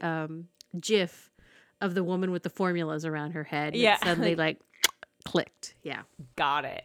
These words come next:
Speaker 2: I know who
Speaker 1: Yep.
Speaker 2: this is. Um, we were gonna try to set up, uh, a friend, sort of.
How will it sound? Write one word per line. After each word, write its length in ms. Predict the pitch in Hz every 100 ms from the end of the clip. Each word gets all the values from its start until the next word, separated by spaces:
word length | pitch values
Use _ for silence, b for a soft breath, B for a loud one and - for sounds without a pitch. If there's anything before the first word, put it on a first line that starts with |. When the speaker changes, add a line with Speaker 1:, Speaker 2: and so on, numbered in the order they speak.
| -
Speaker 2:
I 80 | 151
know 60 |
who 100 | 156
Speaker 1:
Yep. 120 | 143 139
Speaker 2:
this 20 | 151
is. 40 | - _ B B B B B
Um, 400 | 190 190 180 156 - _ - _
we 260 | 170 202 254
were 140 | 339
gonna 160 | 330 262
try 260 | - 185 170
to 80 | 165
set 260 | - 175
up, 400 | 156 156 - - - _ _ _ _ _ _ _ _
uh, 640 | - 160 151 139 147 151 - - _
a 120 | 170 165
friend, 720 | - 165 151 147 147 143 -
sort 300 | - 214 175
of. 300 | 135 135 -